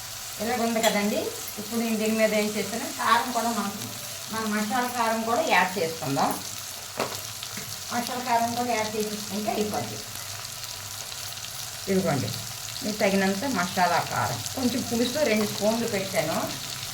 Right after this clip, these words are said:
ఇప్పుడు మనము ఇప్పుడు వేసుకున్నాం కదా, కొద్దిగా ఉడికేలాగా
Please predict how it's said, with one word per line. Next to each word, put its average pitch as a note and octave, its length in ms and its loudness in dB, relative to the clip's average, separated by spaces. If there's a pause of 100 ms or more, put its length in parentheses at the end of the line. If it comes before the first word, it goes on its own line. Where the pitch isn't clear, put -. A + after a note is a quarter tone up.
(100)
ఇప్పుడు B3 240 -2
మనము A#3+ 300 2 (1000)
ఇప్పుడు G#3+ 220 -2
వేసుకున్నాం A#3 480 2
కదా, F#3 160 6 (180)
కొద్దిగా B3 440 2
ఉడికేలాగా A#3 500 6